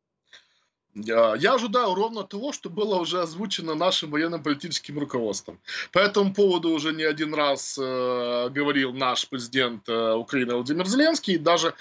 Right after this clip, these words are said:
э, более такое развернутое даже интервью было от главы, э, офиса президента Андрея Ермака. Э,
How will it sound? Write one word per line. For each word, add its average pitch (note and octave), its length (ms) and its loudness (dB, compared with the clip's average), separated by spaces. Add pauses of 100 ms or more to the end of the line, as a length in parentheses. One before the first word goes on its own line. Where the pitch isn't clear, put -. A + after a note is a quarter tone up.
(300)
э, D3 240 4
более F3 440 2
такое D#3 340 -4
развернутое D3 760 -2
даже C#3 340 2
интервью F3 460 0
было F3+ 420 4
от D3+ 100 0
главы, D3 520 -2 (280)
э, C#3+ 120 0
офиса D#3 360 0
президента D#3 640 -2
Андрея C#3+ 240 0
Ермака. C3 520 -6 (340)
Э, B2+ 680 2